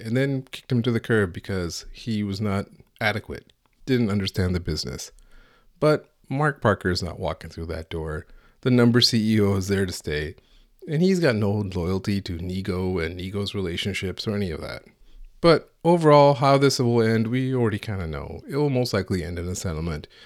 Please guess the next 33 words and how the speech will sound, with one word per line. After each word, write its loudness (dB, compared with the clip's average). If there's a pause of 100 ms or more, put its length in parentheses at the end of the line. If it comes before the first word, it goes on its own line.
(200)
Nike 0
has 6
almost 0
always -2
settled -2
lawsuits -2
related 0
to -2
Air -6
Force -6
One -4
trade -6
dress -4
because -8 (480)
they 0
don't 4
wanna 2
go 2
to 0
court, -2
get 0
a 0
rogue -2
judge -4
who -10
tosses -6
it -8
out, -6 (100)
and -8
potentially 2
kicks -4
into 2
motion -2